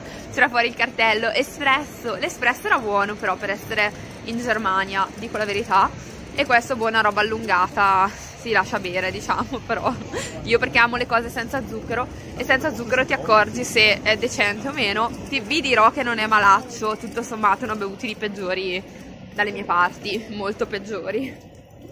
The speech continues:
Si lascia bere, dai. Ragazze, ehm, eccoci arrivati al Duomo,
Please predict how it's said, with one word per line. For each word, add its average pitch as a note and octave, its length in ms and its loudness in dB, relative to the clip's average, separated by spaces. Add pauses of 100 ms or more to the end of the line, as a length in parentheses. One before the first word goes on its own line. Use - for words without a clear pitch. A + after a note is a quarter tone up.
(2000)
Si - 140 -14
lascia A3 260 0
bere, F#3 240 -6
dai. F#3+ 480 -4 (580)
Ragazze, A3+ 880 -2
ehm, A3 640 -4
eccoci C#4 400 -8
arrivati G#3 680 -6 (640)
al A3+ 140 -6
Duomo, G3+ 500 -6